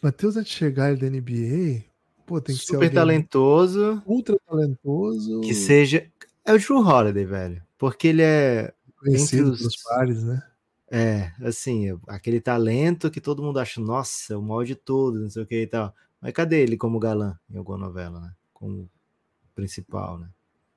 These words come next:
Speaker 2: Mesmo
Speaker 1: Ele
Speaker 2: no,
Speaker 1: foi
Speaker 2: no Alto da
Speaker 1: protagonista
Speaker 2: Compadecida,
Speaker 1: no
Speaker 2: que é o
Speaker 1: Alto da
Speaker 2: grande
Speaker 1: Compadecida.
Speaker 2: trabalho, ele... ainda é um principal que, se você for ver os cartazes, assim, o Chicó vai no mínimo ter o mesmo tanto de destaque que ele, ou até um pouco mais, né, Celton Mello?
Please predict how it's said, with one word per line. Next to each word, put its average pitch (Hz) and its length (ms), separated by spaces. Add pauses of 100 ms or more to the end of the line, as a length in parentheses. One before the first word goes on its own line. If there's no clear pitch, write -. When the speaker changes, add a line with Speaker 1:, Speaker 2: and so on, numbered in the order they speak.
(140)
Speaker 2:
Mesmo 147 240
Speaker 1:
Ele 190 60
Speaker 2:
no, 180 60
Speaker 1:
foi 156 100
Speaker 2:
no 135 80
Alto 131 180
da 131 80
Speaker 1:
protagonista 123 260
Speaker 2:
Compadecida, 151 340
Speaker 1:
no 160 60
Speaker 2:
que - 40
é 139 40
o - 20
Speaker 1:
Alto 123 60
da 127 40
Speaker 2:
grande 120 180
Speaker 1:
Compadecida. 117 280
Speaker 2:
trabalho, 170 240
ele... 107 220 (920)
ainda 165 440
é 208 60
um 202 140
principal 175 720
que, 180 320 (420)
se - 200
você 139 280
for 143 160
ver 135 140
os 131 160
cartazes, 120 720
assim, 160 260
o 147 60
Chicó 147 340
vai 151 120
no 151 100
mínimo 151 260
ter 156 140
o 151 80
mesmo 143 220
tanto 139 360
de 131 140
destaque - 440
que 120 60
ele, 120 160
ou 127 120
até 120 180
um 113 40
pouco - 260
mais, 101 280
né, 98 120
Celton 101 320
Mello? 95 260